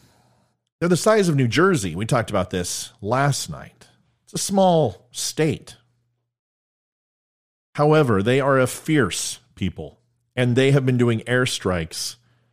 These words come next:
all over that territory for longer than all of us have been alive. And whether it was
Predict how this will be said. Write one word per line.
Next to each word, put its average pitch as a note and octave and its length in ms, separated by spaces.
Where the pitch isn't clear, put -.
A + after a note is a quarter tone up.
all D3+ 380
over A#2+ 280
that F#2 240
territory F2 720
for G2+ 200
longer A#2 380
than G2+ 160
all A#2+ 240
of G#2+ 80
us G2+ 120
have F#2+ 100
been F#2 120
alive. G2 420
And C3 160
whether D#3 240
it D#3 240
was C#3 400